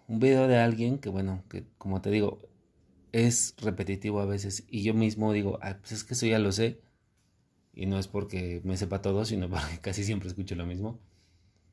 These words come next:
Donde dice que tenga cuidado, o más bien, que esté consciente de las palabras que yo digo. Y no me había percatado, no me había dado cuenta que le estaba dando una connotación diferente al "con todo y hueva".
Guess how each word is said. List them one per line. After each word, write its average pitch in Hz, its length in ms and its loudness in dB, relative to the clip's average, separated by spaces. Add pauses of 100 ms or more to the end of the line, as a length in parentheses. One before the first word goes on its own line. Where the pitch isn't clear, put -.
(460)
Donde 110 240 4
dice 113 260 2
que - 200 -6 (1080)
tenga 131 680 6 (380)
cuidado, 117 580 2
o 113 100 -2
más 113 220 0
bien, 107 320 -4 (140)
que - 80 -12
esté 107 220 -4
consciente 117 480 0
de 101 100 0
las 95 140 -4
palabras 95 360 -2
que 92 120 -12
yo 90 120 -6
digo. 92 240 -6 (1300)
Y 120 100 0
no 120 100 6
me 139 60 6
había 143 200 6
percatado, 127 500 4
no 127 100 6
me 127 80 4
había 123 140 4
dado 120 240 2
cuenta 110 300 -2
que 104 140 -6
le 95 100 -2
estaba 107 260 -4
dando 110 200 -2
una 113 240 -4
connotación 98 640 -4
diferente 101 680 -2
al 98 240 -4
"con 98 260 -2
todo 107 220 2
y 104 40 2
hueva". 98 420 -2